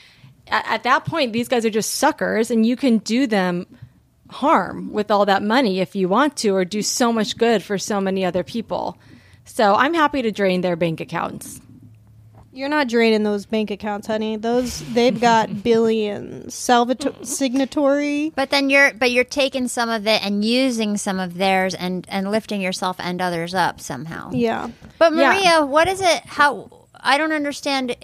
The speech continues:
Speaker 3: what, um, if you're, I know what you're saying about not, um, at what point do, are you morally doing the wrong or the right thing?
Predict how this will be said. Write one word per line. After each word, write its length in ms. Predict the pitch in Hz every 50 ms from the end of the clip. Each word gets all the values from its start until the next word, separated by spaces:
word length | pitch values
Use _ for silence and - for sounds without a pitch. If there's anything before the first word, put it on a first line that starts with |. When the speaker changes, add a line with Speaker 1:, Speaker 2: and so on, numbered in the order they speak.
| - -
Speaker 3:
what, 720 | - - 233 214 233 247 240 240 240 240 233 - - - -
um, 480 | - - 226 226 220 220 208 202 208 202 _ _ _ -
if 180 | 226 214 - -
you're, 320 | 240 226 220 214 214 220 - _ _ - - - - - - - - - - - - - - - - - - - - - - _ _ - - _ -
I 120 | - 240
know 160 | 240 247 269 285
what 140 | 311 302
you're 120 | 269 254 233
saying 520 | - - - 254 247 240 240 226 220 202
about 380 | - 196 196 208 202 196 190 -
not, 400 | 202 208 214 208 208 202 196 - 202
um, 580 | 202 196 190 185 180 180 175 170 170 170 165 _ _ _ _ _ _ - - _ _ _ _ _ _ _ - - - - - - _ - -
at 140 | 233 226 214
what 220 | 220 226 208 214
point 560 | - - 240 220 220 214 196 - 101 - 202 -
do, 460 | 208 202 202 196 190 190 190 185 - - -
are 180 | - - 196
you 380 | 196 202 202 196 190 190 185 180
morally 600 | 185 190 202 202 196 196 190 190 190 190 185 180
doing 260 | 170 196 208 202 196
the 120 | 190 185 175
wrong 480 | - - - 175 190 190 185 185 180
or 100 | 175 175
the 100 | 170 175 175
right 260 | 190 185 170 - -
thing? 320 | - 233 220 202 190 190